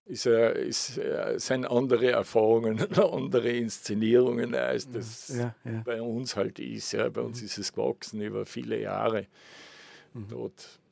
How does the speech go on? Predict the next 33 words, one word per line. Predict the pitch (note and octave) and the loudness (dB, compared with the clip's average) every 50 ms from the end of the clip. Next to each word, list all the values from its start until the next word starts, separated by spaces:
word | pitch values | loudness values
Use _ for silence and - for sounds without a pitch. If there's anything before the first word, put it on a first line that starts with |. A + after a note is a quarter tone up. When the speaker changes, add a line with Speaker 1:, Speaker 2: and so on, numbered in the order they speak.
| _ _ _ _ _ _ _ _ _ _ _ _ - | _ _ _ _ _ _ _ _ _ _ _ _ -18
Speaker 1:
ja. | - - - - - _ | -14 -12 -12 -12 -12 _
Speaker 2:
Da | - - | -4 -2
ist | A2 - | 0 2
schneller | - C3 C3 B2 B2+ B2 | 4 6 6 6 6 6
gegangen. | - A#2 A#2 A#2+ A2+ - - - - - - - - | 6 6 6 6 4 2 -2 -10 -12 -12 -12 0 2
Und | D#3 D3 D3 - - | 4 4 4 2 0
du | E3+ D#3 | -2 0
bist | F3 F#3 D#3 - - | 2 2 2 4 2
jetzt | D#3 D3 - - - - B2 - _ _ _ _ _ _ _ _ _ _ | 2 2 2 0 -4 -6 -12 -20 _ _ _ _ _ _ _ _ _ _
momentan | B2 B2 B2 B2+ C3+ C3 B2+ A#2+ A#2+ A#2+ | -2 0 2 2 2 2 2 0 2 4
nimmer | B2 C#3+ D3+ F#3+ A#3+ A3+ G3 F3 | 4 6 6 4 2 0 -2 -2
so | - G3 F#3 F3 | 0 2 2 2
in | F3 F3 F3 | 4 4 4
der | F3+ F#3 - - - _ _ _ | 4 4 2 -2 -20 _ _ _
Ukraine | - F#3 - - - E3 D#3 E3+ F3+ F#3+ | -12 -10 -8 -4 0 2 2 2 2 2
engagiert, | F3+ E3 E3+ E3+ E3+ D3+ - - F#3+ F#3 F#3 - - - - - - - - - | 2 2 2 0 0 0 2 4 4 4 2 0 -6 -18 -18 -18 -20 -16 -2 0
aber | C#3 C3+ C3+ C#3 C#3 C3+ C3+ C3+ D3+ D3 C#3 C#3+ D3 D3+ D3+ D#3 D#3 - - - F3+ F3+ F3 E3+ E3+ E3+ C3+ C3 C3+ | 2 6 8 8 8 8 8 6 6 4 2 2 0 0 0 0 -2 -2 -4 -4 -6 -8 -10 -12 -14 -16 -16 -8 -2
wieso? | C3 B2 - - B2+ C#3+ A3+ C4+ A#3+ E3+ | 0 2 6 8 10 10 10 8 8 8
Würdest | D3 D#3 - - - | 8 8 8 8 6
du | - | 6
gern | D#3 C#3 B2+ | 6 6 6
wieder | D#3+ C#3+ F#3 E3 C#3+ | 6 8 8 8 8
zurückgehen | - - B2+ A#2+ D3+ G3 - - - - G#3+ G#3 G#3 G#3+ A3 G#3+ G#3 G#3 G#3 G#3 G#3+ G3 | 6 4 4 4 4 2 0 -4 -4 0 2 4 4 4 4 2 2 0 0 -2 -4 -6
oder | E3+ G3 F3 E3 D3+ D#3+ D#3+ E3 D#3+ D#3 D3+ C#3+ | -4 2 4 6 6 6 6 6 6 6 6 4
wie, | D#3 D3+ | 0 -2
wie | - | -2
Speaker 1:
Äh, | E3+ E3 D#3 D3+ C#3+ C3+ | 0 0 0 0 0 0
Speaker 2:
denkst | - - A#2+ A#2+ B2 | 0 0 2 4 4
Speaker 1:
naja, | B2 B2 C3 C3 C3+ | 6 8 10 10 10
Speaker 2:
du | B2+ | 8
heute | B2 C#3 C#3 | 6 4 0
darüber? | - B2+ A#2 B2 A#2 A#2 A#2 A#2+ A#2 - | 0 2 2 2 2 2 2 2 2 2
Speaker 1:
naja, | - C#2+ - | 0 -2 -4